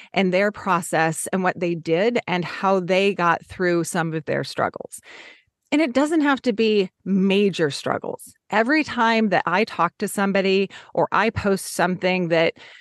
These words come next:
people consider vulnerable on social media, I will get dozens of messages, but they are always private messages. They are not public messages. They are people saying, "I'm so glad you said that. I have gone through something similar.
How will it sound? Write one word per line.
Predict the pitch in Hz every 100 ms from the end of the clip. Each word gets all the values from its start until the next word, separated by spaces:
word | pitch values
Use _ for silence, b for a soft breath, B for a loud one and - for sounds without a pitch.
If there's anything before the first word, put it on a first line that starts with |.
| B -
people | 214 208
consider | 208 180 190 180
vulnerable | 160 180 214 214 262 269 _
on | 185 185 185
social | 202 190 185
media, | 180 233 262 - b b _
I | 175 220
will | 247
get | 190 180 - 180
dozens | 165 180 226 302 - - _ _ -
of | 208
messages, | 190 185 165 - - - - - _ _
but | 196 208
they | 214
are | 208
always | 247 240 156 151 - -
private | - 262 285 -
messages. | 147 - - 73 - - - _ _ _ _
They | 165
are | 180
not | 220 262
public | - 247 196
messages. | 180 - - - - - - B B B B B _
They | 185
are | 185 185
people | 240 220 214
saying, | - 196 185
"I'm | 202 202
so | - 247 254
glad | 247 226 196
you | 185
said | 175 - 269 254 208
that. | 226 214
I | - 190
have | 208 196
gone | - 170 175
through | 180 165
something | 160 156 147 170
similar. | - 294 269 254 240 226 220